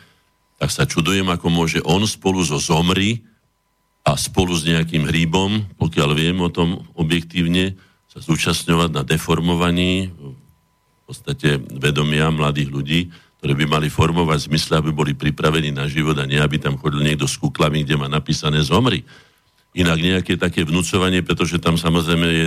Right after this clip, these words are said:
ten psychologický efekt, že keď chodíte s takýmto niečím okolo,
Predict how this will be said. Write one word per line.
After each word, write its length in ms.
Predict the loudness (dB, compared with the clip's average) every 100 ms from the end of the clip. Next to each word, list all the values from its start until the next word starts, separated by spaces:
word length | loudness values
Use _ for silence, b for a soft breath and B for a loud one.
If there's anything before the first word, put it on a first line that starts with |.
| 0
ten 160 | 0 -2
psychologický 680 | -2 -2 0 0 -2 -2 -2
efekt, 320 | 0 -2 -2
že 80 | -2
keď 100 | -2
chodíte 320 | -2 -2 -2 -2
s 80 | -2
takýmto 400 | -2 0 0 0
niečím 400 | 0 -2 -4 -4
okolo, 400 | 0 2 0